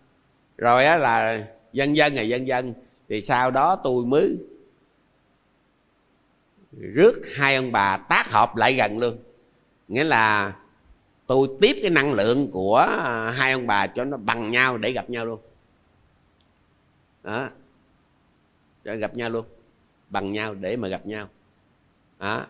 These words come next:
Rồi, à, thậm chí cái ông mà đi ngoài Hà Nội mà tập kết Hà Nội mà chết á, ông về đây á, nói quý vị nghe, nói quý vị nghe ngộ, mới có Ngọc Cương đây không biết. Cái nhà Ngọc Cương nè,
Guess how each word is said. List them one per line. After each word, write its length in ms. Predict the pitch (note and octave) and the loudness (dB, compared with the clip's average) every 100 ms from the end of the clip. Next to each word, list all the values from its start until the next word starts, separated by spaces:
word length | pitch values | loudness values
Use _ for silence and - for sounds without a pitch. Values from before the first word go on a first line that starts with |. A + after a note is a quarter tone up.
| _ _ | _ _
Rồi, 360 | A2+ A#2+ A2+ A2 | 0 2 4 2
à, 480 | A2 G#2+ G#2 G#2 G2 _ _ _ _ _ _ _ _ _ - | 2 2 0 -2 -8 _ _ _ _ _ _ _ _ _ -4
thậm 240 | B2+ D3+ | 0 0
chí 340 | D3 F3+ A#3 A3+ | 2 2 2 0
cái 180 | F#3+ E3+ | 0 2
ông 280 | C#3 D#3 | 2 2
mà 140 | C3 A2+ | -2 -2
đi 180 | C#3 C#3+ | 0 0
ngoài 180 | B2+ | 0
Hà 140 | A2+ G#2+ | 0 -2
Nội 340 | G2 G#2+ C#3 | 0 0 0
mà 380 | B2+ G#2+ G2+ G2 | -2 -4 -6 -6
tập 200 | - - | -8 -4
kết 220 | F3+ A#3 | -4 -2
Hà 100 | D3 | -2
Nội 240 | A2 A2 B2 | -4 -2 -4
mà 100 | G#2 | -6
chết 300 | - F#3 A#3 | 0 0 0
á, 120 | - - _ _ _ _ _ _ _ _ _ _ _ _ _ _ | -6 -8 _ _ _ _ _ _ _ _ _ _ _ _ _ _
ông 180 | D3 G3 | -2 2
về 240 | C#3+ B2 | 4 4
đây 280 | C#3 D3+ E3 | 4 2 2
á, 120 | E3 - - | 0 -6 -12
nói 180 | - F3 | -4 2
quý 160 | A3 D#3 | 4 4
vị 120 | C3+ | 4
nghe, 440 | D#3+ E3 E3 E3+ | 4 4 4 0
nói 160 | F#3+ G3 | -2 -2
quý 140 | G3+ F#3+ | -2 -2
vị 120 | D3 | -2
nghe 180 | E3+ E3 | -2 -2
ngộ, 480 | B2+ A2+ D#3 D3 C#3 | 2 4 4 0 -8
mới 200 | C#3 F#3+ | -8 -4
có 120 | G3+ | -4
Ngọc 160 | E3+ C#3 | -4 -2
Cương 240 | F3 E3+ | 0 0
đây 120 | E3+ F3 | -2 -4
không 120 | A#3 | -6
biết. 180 | B2+ A#2 _ _ _ _ - | -12 -14 _ _ _ _ -6
Cái 120 | B3 | 2
nhà 220 | G#3 E3 | 4 6
Ngọc 120 | D#3+ D#3+ | 4 4
Cương 260 | G#3+ G#3 | 6 6
nè, 200 | G3 E3 | 6 4